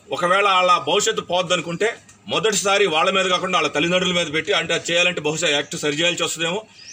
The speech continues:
ఎన్డీపీఎస్ యాక్ట్ని మీరు ఎవరి మీద పెట్టారు? మీరు ఆత్మపరిశీలన చేసుకోండి. కేవలం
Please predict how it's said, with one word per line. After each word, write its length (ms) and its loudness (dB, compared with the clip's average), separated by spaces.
ఎన్డీపీఎస్ 840 -2
యాక్ట్ని 580 0
మీరు 160 0
ఎవరి 220 4
మీద 220 2
పెట్టారు? 400 2
మీరు 100 0
ఆత్మపరిశీలన 560 0
చేసుకోండి. 480 0
కేవలం 480 2